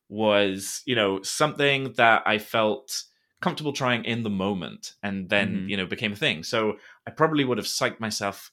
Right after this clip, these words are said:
Speaker 1: out of doing a lot of things if it had been, like, a whole plan and I was thinking about it and worrying about it beforehand. So, and, okay, like, just to caveat that, like, yes, discuss limits and boundaries and fears and desires and intentions, you
Speaker 2: Yeah.
Speaker 1: know,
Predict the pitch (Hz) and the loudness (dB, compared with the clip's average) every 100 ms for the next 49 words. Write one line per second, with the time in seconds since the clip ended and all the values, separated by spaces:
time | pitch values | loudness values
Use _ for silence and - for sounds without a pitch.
0 | - 110 92 151 190 151 120 107 - 101 | -2 -2 0 0 2 2 2 0 -2 -2
1 | 101 - 123 - - 110 113 101 95 98 | -2 -4 -4 -4 -4 -2 -2 -4 -4 -6
2 | 101 - 101 98 90 82 - _ - 98 | -6 -4 -2 -2 -2 -6 -16 _ -8 -6
3 | 95 - - 101 104 92 90 78 92 98 | -6 -8 -8 -6 -6 -4 -4 -4 -4 -4
4 | 98 90 90 - 107 95 76 - _ _ | -4 -6 -6 -6 -4 -4 -6 -12 _ _
5 | - 151 135 - _ _ _ _ _ _ | 0 4 4 2 _ _ _ _ _ _
6 | _ 143 143 131 - 131 120 98 107 104 | _ 6 6 2 0 4 4 4 0 0
7 | 107 107 110 101 92 101 - 95 104 98 | -6 -2 0 2 0 0 -2 -4 -2 -2
8 | - 98 - 73 - 143 135 120 - 98 | -2 -6 -6 -6 -2 0 0 0 -2 -2
9 | 95 95 95 98 90 90 92 87 82 82 | -4 0 0 0 -6 -6 -6 -6 -6 -6
10 | 80 82 85 80 80 - 82 - 82 - | -2 -2 -4 -8 -10 -10 -10 -12 -12 -8
11 | 370 294 | -6 -6